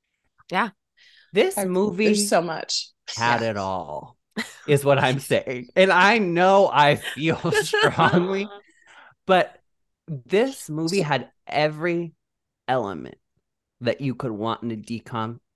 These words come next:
Speaker 2: or a fi-, a, a movie.
Speaker 1: Yeah, straight up.
Speaker 3: That's straight up.
Speaker 1: Uh, li-, list them
Speaker 3: True.
Speaker 1: all for us.
Speaker 2: Well,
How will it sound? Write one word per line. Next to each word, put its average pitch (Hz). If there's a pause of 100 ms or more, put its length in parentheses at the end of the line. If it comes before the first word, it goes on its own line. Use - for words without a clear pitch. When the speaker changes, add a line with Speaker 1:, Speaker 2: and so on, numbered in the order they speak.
(120)
Speaker 2:
or 277
a 311
fi-, - (100)
a, 107 (380)
a -
movie. 131 (440)
Speaker 1:
Yeah, 254 (280)
straight 170
up. 254 (100)
Speaker 3:
That's - (320)
straight 285
up. 208 (1040)
Speaker 1:
Uh, 254 (320)
li-, 277 (100)
list 302
them 208
Speaker 3:
True. 302
Speaker 1:
all 165
for 131
us. - (1080)
Speaker 2:
Well, 214